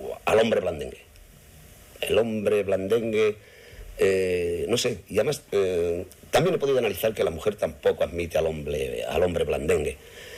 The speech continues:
Además, la mujer es muy pícara, muy pícara, valga la palabra, el sentido de la palabra, porque, eh, como bien en otras ocasiones he dicho, eh, yo lo que más valoro en esta vida es la mujer.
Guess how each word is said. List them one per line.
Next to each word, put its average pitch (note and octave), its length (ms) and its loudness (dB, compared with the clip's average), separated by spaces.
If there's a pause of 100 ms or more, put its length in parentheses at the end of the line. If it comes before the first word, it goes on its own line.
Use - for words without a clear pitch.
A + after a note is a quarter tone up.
Además, B2+ 200 4
la A#2 60 2
mujer A#2+ 200 0
es A#2 60 0
muy A2 100 -2
pícara, - 420 -4
muy G2+ 120 0
pícara, - 360 0 (120)
valga G2 440 4
la E2 260 -4
palabra, G#2+ 420 0 (220)
el - 100 -2
sentido G2+ 300 -2
de G#2 40 6
la G2+ 140 2
palabra, G#2 340 2
porque, E2 560 -2 (380)
eh, D2+ 580 0
como E2 220 0
bien G#2 180 0
en F2+ 80 0
otras - 180 -2
ocasiones G2 420 0
he F#2+ 40 -4
dicho, F#2+ 280 -2 (640)
eh, E2 520 2
yo A2+ 120 4
lo A2+ 80 2
que A#2 80 -2
más A2 100 -2
valoro G#2+ 220 2
en G#2+ 60 0
esta G2+ 180 -2
vida A#2 180 -2
es A#2 60 -4
la E2 120 -4
mujer. - 380 -4